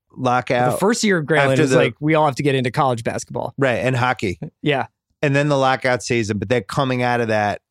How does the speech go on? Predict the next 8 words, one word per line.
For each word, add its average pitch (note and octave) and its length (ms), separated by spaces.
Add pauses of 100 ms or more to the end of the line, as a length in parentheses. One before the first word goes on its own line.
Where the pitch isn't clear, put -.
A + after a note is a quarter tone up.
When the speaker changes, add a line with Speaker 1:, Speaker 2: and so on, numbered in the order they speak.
Speaker 1:
heading A#2+ 280
into A2+ 280
the G#2 160
two A2+ 200
thousand G2+ 580
twelve G#2+ 320
thirteen A2+ 420
season, F2+ 560